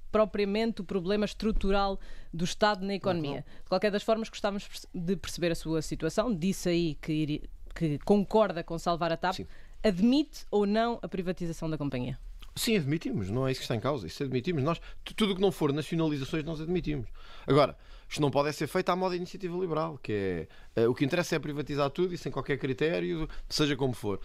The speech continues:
Speaker 2: O que interessa é chumbar todos os projetos que é para apoiar. Vamos lá ver.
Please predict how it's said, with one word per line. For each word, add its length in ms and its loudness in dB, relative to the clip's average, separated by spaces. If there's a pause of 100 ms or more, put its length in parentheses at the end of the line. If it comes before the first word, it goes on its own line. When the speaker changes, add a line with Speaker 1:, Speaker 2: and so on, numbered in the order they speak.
Speaker 2:
O 40 -8
que 80 2
interessa 280 0
é 40 0
chumbar 340 2
todos 220 -4
os 40 -16
projetos 300 -2
que 80 -2
é 40 0
para 120 2
apoiar. 340 0 (220)
Vamos 100 -2
lá 80 4
ver. 140 -4